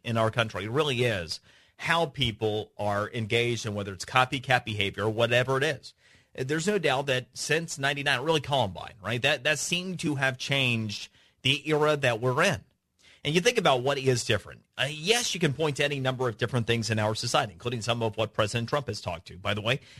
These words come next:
Brian Mudd in for the great one, Mark Levin. He's a little under the weather, uh, today. Hope to get him back in rearing and ready to go tomorrow. Now, when we are, are taking a look at some of the things, yes, social media,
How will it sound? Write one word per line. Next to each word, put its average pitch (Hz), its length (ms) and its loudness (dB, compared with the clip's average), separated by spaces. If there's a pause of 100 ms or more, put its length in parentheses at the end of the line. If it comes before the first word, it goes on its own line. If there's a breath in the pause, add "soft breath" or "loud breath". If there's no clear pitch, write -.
(140 loud breath)
Brian 113 260 6
Mudd 110 180 6
in 117 200 0
for 104 100 0
the 101 60 0
great 113 180 2
one, 107 120 0
Mark 107 240 2
Levin. 107 360 0
He's 123 180 -2
a 101 40 -6
little 110 320 -4
under 113 360 2
the 101 100 -2
weather, 104 520 -2
uh, 95 180 -6
today. 107 600 -2 (380 soft breath)
Hope 104 220 -6
to 110 80 -8
get 110 140 -2
him 101 100 -4
back 120 320 0
in 117 300 -2
rearing 156 420 0
and 131 120 -4
ready 123 200 0
to 104 60 -10
go 117 120 0
tomorrow. 107 380 0 (480 soft breath)
Now, 160 320 0
when 180 340 6
we 190 460 -2
are, 151 220 4
are 143 160 4
taking 175 260 0
a 123 40 2
look 120 200 2
at 110 280 2
some 143 220 0
of 127 100 0
the 101 60 -10
things, 85 420 -8
yes, 143 260 2
social 127 360 2
media, - 380 -6